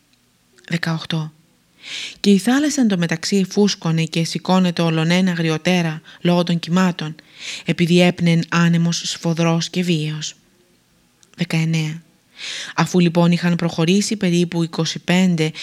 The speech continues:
ή τριάκοντα στάδια, δηλαδή περίπου έξι χιλιόμετρα, έξαφνα και χωρίς να το περιμένουν,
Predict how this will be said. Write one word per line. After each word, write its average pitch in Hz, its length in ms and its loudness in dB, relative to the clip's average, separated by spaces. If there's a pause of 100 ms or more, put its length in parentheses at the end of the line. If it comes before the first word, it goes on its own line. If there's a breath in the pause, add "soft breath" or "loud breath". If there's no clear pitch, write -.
(200 loud breath)
ή 180 120 2
τριάκοντα 170 600 2
στάδια, 156 640 -2 (320 loud breath)
δηλαδή 160 480 2
περίπου 160 400 0
έξι 165 260 -2
χιλιόμετρα, 160 760 -4 (880 soft breath)
έξαφνα 226 560 -2
και 208 120 -8
χωρίς 165 260 0
να 175 60 0
το 165 100 -6
περιμένουν, 170 600 -2